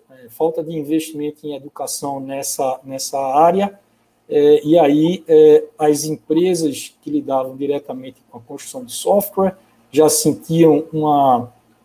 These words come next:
escassez de profissional, e agora, é, como parafraseando Silvio, tudo é software,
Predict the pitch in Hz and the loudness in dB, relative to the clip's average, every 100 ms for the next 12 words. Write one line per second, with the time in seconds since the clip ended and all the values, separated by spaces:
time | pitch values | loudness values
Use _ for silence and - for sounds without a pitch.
0 | _ _ _ 151 - 135 123 - 160 175 | _ _ _ -6 -4 -4 -4 2 4 4
1 | 151 151 151 151 151 170 170 131 143 165 | 2 0 0 0 -2 -6 -6 -4 0 0
2 | 165 - _ _ - 156 143 147 156 156 | 0 -12 _ _ -6 -4 0 4 6 6
3 | 147 - 139 135 131 127 - 156 156 147 | 2 0 -8 -4 -4 -4 -8 -4 -4 -4
4 | 120 _ _ 147 156 151 - 156 143 139 | -10 _ _ -2 0 0 2 2 2 -2
5 | 151 147 139 - 156 139 123 117 - 175 | -4 -4 -8 -6 -2 -2 -2 -12 -8 -6
6 | 156 147 - - 139 170 - 185 202 | 0 0 0 -4 0 0 0 -6 -6